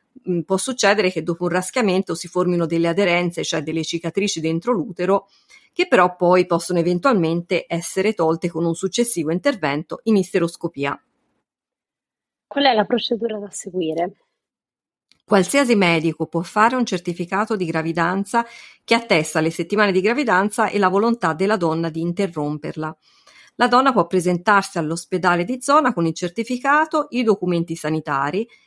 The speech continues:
Speaker 1: e prenotare la procedura. Per legge ci sono sette giorni di ripensamento, a meno che il certificato non riporti la dicitura urgente.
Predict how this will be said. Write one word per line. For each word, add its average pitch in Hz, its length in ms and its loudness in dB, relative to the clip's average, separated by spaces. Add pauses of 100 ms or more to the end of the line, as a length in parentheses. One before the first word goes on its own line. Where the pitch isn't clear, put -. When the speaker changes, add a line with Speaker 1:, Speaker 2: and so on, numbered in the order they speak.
(120)
Speaker 1:
e 285 120 -2
prenotare 202 440 4
la 185 120 4
procedura. 165 680 0 (720)
Per 254 160 2
legge 240 300 2
ci 196 140 2
sono 165 360 2
sette 262 560 -2
giorni 226 460 2
di 190 80 0
ripensamento, 170 1040 -2
a - 120 -6
meno 190 220 -2
che 220 120 -4
il 285 80 0
certificato 220 760 -2
non 170 120 2
riporti 220 500 -2
la 190 100 2
dicitura 185 640 -2
urgente. 165 840 -4